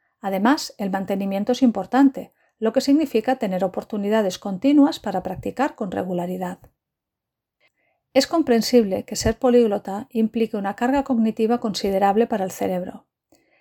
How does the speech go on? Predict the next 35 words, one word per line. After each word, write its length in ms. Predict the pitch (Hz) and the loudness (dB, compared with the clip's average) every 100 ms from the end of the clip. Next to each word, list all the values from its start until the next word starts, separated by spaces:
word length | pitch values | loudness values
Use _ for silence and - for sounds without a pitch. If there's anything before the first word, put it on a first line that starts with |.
| _ | _
Si 180 | - 220 | 4 6
bien 160 | 233 | 6
el 100 | 247 | 6
cerebro 360 | 240 247 240 240 | 2 2 2 2
humano 280 | 233 262 202 | 4 4 2
es 120 | 180 | -4
notablemente 600 | 196 196 196 202 202 202 | -6 -4 -2 -2 -4 -2
adaptable, 640 | 202 202 - 240 220 220 - _ - | -2 -2 0 0 0 -2 -6 _ -8
existe 480 | 214 - 262 - 202 | -4 0 0 0 0
un 120 | 208 | 4
límite 320 | 240 262 262 | 6 6 2
cognitivo 580 | 254 247 247 247 247 233 | -2 -2 -2 0 0 0
en 100 | 240 | 0
cuanto 240 | 214 196 | -2 -4
a 40 | 196 | -4
la 100 | 196 | -4
cantidad 420 | 196 180 202 202 | -6 -2 0 4
de 60 | 247 | 4
información 580 | 240 214 208 196 226 | 2 -2 -4 -4 -2
que 100 | 240 | -2
se 140 | 254 220 | -4 -6
puede 240 | 202 196 | -4 -4
procesar 540 | 196 208 - - 240 262 | -4 -6 -4 0 4 4
y 80 | |
retener 480 | 208 196 196 208 277 | 4 -2 -2 -2 -2
de 80 | 208 | -2
manera 320 | 185 185 185 | -4 -2 -2
efectiva. 640 | 208 196 - 185 175 - _ _ _ _ _ _ _ | -2 -6 -8 -10 -8 -12 _ _ _ _ _ _ _
Este 280 | - 233 240 | -2 4 8
límite 480 | 254 254 262 294 320 | 8 6 4 0 -2
varía 320 | 202 196 196 | 0 2 4
de 80 | 233 | 2
persona 440 | 233 196 - 202 196 | 0 -4 -6 -6 -4
a 40 | |
persona. 580 | 190 - 208 190 185 | -6 -6 -6 -6 -10